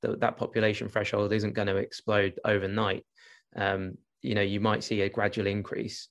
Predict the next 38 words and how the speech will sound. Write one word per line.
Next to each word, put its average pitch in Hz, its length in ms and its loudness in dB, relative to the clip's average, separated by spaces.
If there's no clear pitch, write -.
And 104 360 -6
the 113 60 2
message 127 280 2
we're 113 120 4
saying 104 240 0
to - 100 -16
growers 110 320 4
who 104 160 -2
are 95 80 -4
maybe 107 200 2
a 98 40 2
bit 113 140 2
hesitant 110 520 0
about 110 260 -4
using 107 280 -2
products - 480 -4
such - 200 -6
as 101 80 -8
nematodes 120 600 2
is, 104 200 -8
you 110 100 -4
know, 107 100 4
that - 180 0
population 117 520 0
pressure 113 300 -2
will 110 240 2
build 113 360 4
and 101 140 -2
build 107 260 0
and 101 120 -6
build, 104 300 2
and 101 180 -6
it - 100 -6
will 107 160 0
become 104 320 -6
a 98 60 -6
problem - 360 -2
eventually. - 560 -6